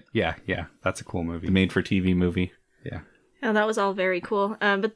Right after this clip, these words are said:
Speaker 3: uh, the special <laughs> event thing kinda reminded me of when we went to the special showing of the, uh, a-ha True North, uh,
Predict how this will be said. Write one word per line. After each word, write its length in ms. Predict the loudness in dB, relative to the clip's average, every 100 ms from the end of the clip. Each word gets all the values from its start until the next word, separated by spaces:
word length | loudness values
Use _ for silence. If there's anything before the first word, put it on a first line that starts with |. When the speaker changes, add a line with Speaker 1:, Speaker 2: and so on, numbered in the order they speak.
| 0 2
Speaker 3:
uh, 140 | 2
the 100 | 0
special 400 | 2 2 4 4
<laughs> 0 |
event 280 | 6 6 4
thing 180 | 4 2
kinda 220 | 4 4
reminded 400 | 4 2 0 2
me 160 | 2 2
of 160 | 2
when 380 | 2 2 4 2 0 -14 -14 -4
we 340 | 4 6 8 6
went 460 | 6 4 4 -2
to 300 | -4 2 4
the 140 | 4 2
special 380 | 2 0 2 0
showing 460 | 2 2 4 2
of 280 | 2 -2 0
the, 440 | 2 4 4 4 0 -10 -20 -8
uh, 220 | 2 4 4 4
a-ha 400 | 4 6 6 6
True 300 | 4 4 6
North, 640 | 6 6 6 2 -8 -14 -14 -14 2
uh, 340 | 6 6 6